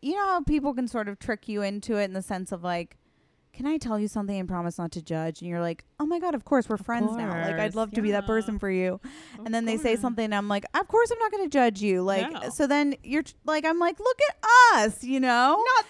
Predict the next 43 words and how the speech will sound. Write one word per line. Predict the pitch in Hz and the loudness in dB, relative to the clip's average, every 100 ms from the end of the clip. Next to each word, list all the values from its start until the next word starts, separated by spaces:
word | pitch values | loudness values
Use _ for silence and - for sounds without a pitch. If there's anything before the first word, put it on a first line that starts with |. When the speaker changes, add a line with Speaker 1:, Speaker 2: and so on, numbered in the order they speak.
| - | 0
Speaker 2:
judging | 370 392 381 381 285 | 2 2 4 2 2
and | 254 311 | -2 0
Speaker 1:
And | 320 | 2
Speaker 2:
sharing. | 359 440 440 294 254 | 4 4 4 2 4
Speaker 1:
exactly. | 466 466 480 480 311 | 4 6 8 6 6
And | 294 | 4
then | 311 | 4
it's | 320 | 0
like, | 320 285 247 | 2 0 0
"Would | 269 | -2
you | 254 | 0
be | 254 247 | 2 2
into | 269 311 | 2 2
that?" | 381 | 2
I'm | 403 | 2
like, | 381 440 | -2 -6
"Yeah, | - 605 605 554 | 2 4 4 4
sounds | 494 508 | 0 0
like | 539 | 0
a | 523 | 0
blast | 508 539 508 | 2 4 2
and | 508 | 0
a | |
half. | 539 539 539 539 539 | 2 6 6 8 8
Speaker 2:
Oh, | 508 415 | 8 6
right. | 302 | 6
Speaker 1:
You'll | 311 | 6
go | 294 269 | 6 6
down | 254 247 | 6 4
on | |
me | 240 | 2
for | 233 | 0
an | 226 | 2
hour | 214 214 | 4 2
and | |
a | 208 | 2
half | 208 202 | 2 4
or | 208 | 4
whatever | 202 202 | 6 8
it | 226 | 8
Speaker 2:
Right. | 240 | 8
Speaker 1:
is." | - 185 180 180 175 - - - | 6 2 0 -2 -6 -12 -16 -10
Like, | - 240 233 | 2 4 2